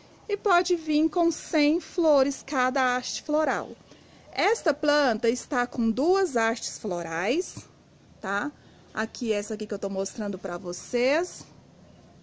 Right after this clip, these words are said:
E aqui a outra, tá? Essa está com duas hastes flor-, florais. Então, ela pode ser encontrada na América do Sul, na América do Norte,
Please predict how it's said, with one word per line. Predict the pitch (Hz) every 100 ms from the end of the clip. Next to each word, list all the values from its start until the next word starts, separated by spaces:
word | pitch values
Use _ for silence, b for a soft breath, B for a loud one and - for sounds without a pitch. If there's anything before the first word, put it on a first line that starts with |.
| - - - - - - - - - - - -
E | 302
aqui | 302 359
a | 339 349
outra, | 294 185 - - 175 - - - - -
tá? | 233 285 359 - -
Essa | - 233 233
está | - 214
com | 214 226
duas | 233 330 349 254
hastes | 214 - -
flor-, | - 190 180 - -
florais. | 202 170 165 165 233 320 - B B B B B B B -
Então, | 359 381 - 156 - 262
ela | 339 359
pode | 349 311 294
ser | - - 277 269
encontrada | 254 262 247 247 190 196
na | 247 339
América | 370 254 220 214 233
do | 196 190
Sul, | - - 226 254 349 - - - - B B B B B B B - -
na | 247 277
América | 269 220 190 - 214
do | 185
Norte, | 185 180 180 196 254 - - 349